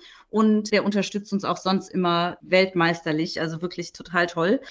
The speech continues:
Und er setzt sich immer sehr gerne mit solchen Geschichten auseinander, die so ein bisschen ins Juristische gehen, wo ich dann sage, „Hm, da hab ich ein bisschen Hemmungen“, aber da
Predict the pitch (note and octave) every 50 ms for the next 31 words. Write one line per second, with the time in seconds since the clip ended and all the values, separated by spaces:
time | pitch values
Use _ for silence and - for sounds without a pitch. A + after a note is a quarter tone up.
0 | - _ - - G#3+ A3+ A3+ A3+ G#3+ - - - - G3+ A3 A#3+ B3 A#3+ A#3 G#3
1 | G#3 F#3 A3 A3 - A3+ G#3+ - - G#3+ G#3+ G#3+ G#3+ G#3+ G#3 G#3 G#3 G3+ G3 F#3+
2 | F#3+ G3+ G#3 A3 G#3 G#3 G#3 G3+ - G3 F#3+ G3+ G3 G#3 G#3 G#3 G#3 G#3 G#3 G3+
3 | G#3 G3+ - A3 - - - G3 F3 F#3+ G3 - G3+ F#3+ F#3+ G3 G3 F#3+ F#3+ F#3+
4 | F#3+ G3 G3 F#3+ - F#3+ F#3+ - F#3+ F#3+ F#3+ F#3+ - - F#3+ F#3+ F#3+ F#3+ F#3+ -
5 | F#3+ F3+ - F#3+ F3 F#3+ F#3+ - - E3+ - D#3+ - - D#3+ D#3 D#3+ E3 D#3 -
6 | _ _ _ _ _ _ - F#3+ - - - - F#3 F3+ F3 E3 F3+ F3 E3+ E3
7 | E3+ F3 D#3+ D#3 F#3 F#3+ E3+ E3+ F#3 F3 F3+ F3+ F3+ F3+ - F#3+ F3 E3+ - -
8 | F3 F3 F#3 G3 G#3 G#3+ A3 G#3 - - F3+ F#3 F#3+ F#3 F3+ F3+ F3+